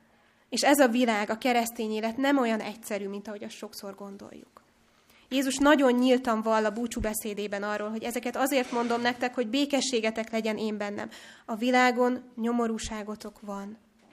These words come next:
de bízzatok, én legyőztem a világot. Isten ma arra kér, hogy ne a körülményektől tegyük függővé a mi hitünket. Jöhet bármi az életben,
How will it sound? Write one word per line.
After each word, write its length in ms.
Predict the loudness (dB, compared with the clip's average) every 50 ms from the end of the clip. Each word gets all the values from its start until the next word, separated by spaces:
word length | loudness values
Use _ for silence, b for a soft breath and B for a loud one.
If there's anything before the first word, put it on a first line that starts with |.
| _ _ _ _ _ -10
de 100 | -10 -8
bízzatok, 560 | -6 -4 -4 -4 -4 -4 -8 -8 -10 -10 -10
én 120 | -8 -8
legyőztem 600 | -8 -8 -8 -8 -8 -10 -10 -12 -12 -14 -16 -16
a 80 | -16 -16
világot. 680 | -18 -20 -20 -20 -20 -20 -20 -20 -18 -16 -16 -16 -16 -16 _ _ _ _ _ _ _ _ _ _ _ _ _ _ _ _ _ _ _ _ _ _ _ _
Isten 300 | -8 -6 -6 -4 -4 -4
ma 220 | -2 -4 -4 -6 -6
arra 240 | -6 -6 -6 -8
kér, 260 | -10 -12 -10 -10 -10 -6
hogy 120 | -2 0
ne 220 | 2 4 4 4
a 80 | 4 2
körülményektől 840 | 2 0 0 2 2 0 0 -2 -6 -8 -8 -10 -8 -8 -8 -8
tegyük 360 | -6 -6 -8 -8 -8 -12 -14 -14
függővé 520 | -16 -16 -14 -12 -10 -10 -10 -10 -10 -10
a 80 | -10 -10
mi 100 | -10 -10 -12
hitünket. 760 | -12 -14 -12 -12 -12 -12 -12 -14 -16 -18 -18 -20 _ -20 b b b b b b b b b
Jöhet 340 | -4 -4 -2 -2 -4 -6
bármi 440 | -6 -6 -4 -4 -4 -6 -8 -10 -10
az 160 | -12 -12 -12
életben, 500 | -12 -12 -12 -12 -12 -12 -12 -12 -14 -12